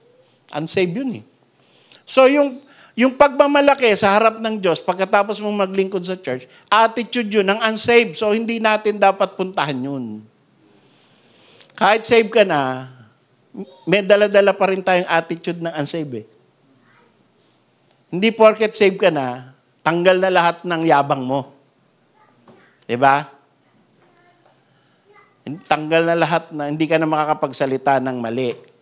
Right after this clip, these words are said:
Kaya tanggap, i-rebuke natin yung sarili natin often.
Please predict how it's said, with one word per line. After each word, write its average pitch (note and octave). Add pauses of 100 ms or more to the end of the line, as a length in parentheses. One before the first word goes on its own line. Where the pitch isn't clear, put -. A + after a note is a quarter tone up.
(1160)
Kaya D3+
tanggap, F3
i-rebuke G3+
natin G#3
yung G3
sarili F#3+
natin F#3
often. E3